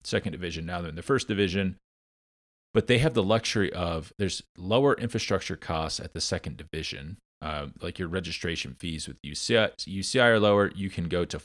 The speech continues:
far fewer races, which means, you know, it's just cheaper 'cause you don't have to get to the races. You don't have to fly riders there. And you can have fewer riders because you have fewer riding commitments. So you can have a smaller payroll.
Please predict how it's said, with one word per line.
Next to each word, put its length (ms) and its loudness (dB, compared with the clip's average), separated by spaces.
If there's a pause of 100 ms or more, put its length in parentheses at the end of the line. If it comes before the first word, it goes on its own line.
(120)
far 260 6
fewer 320 -6
races, 680 -4
which 200 -6
means, 520 -2 (100)
you 60 -8
know, 80 -10
it's 80 -8
just 180 -6
cheaper 320 -2
'cause 180 -2
you 60 -6
don't 60 -6
have 140 -6
to 180 -12
get 100 -10
to 100 -14
the 80 -10
races. 640 2 (320)
You 60 -10
don't 120 -6
have 80 -14
to 60 -14
fly 240 -6
riders 380 2
there. 360 -4 (720)
And 120 -4
you 80 -6
can 140 -2
have 400 4
fewer 240 -8
riders 500 -2
because 240 -10
you 100 -6
have 180 -14 (100)
fewer 380 -8 (180)
riding 300 -6
commitments. 640 -6 (440)
So 360 6
you 160 -2
can 120 0
have 140 0
a 60 -4
smaller 560 2
payroll. 580 -2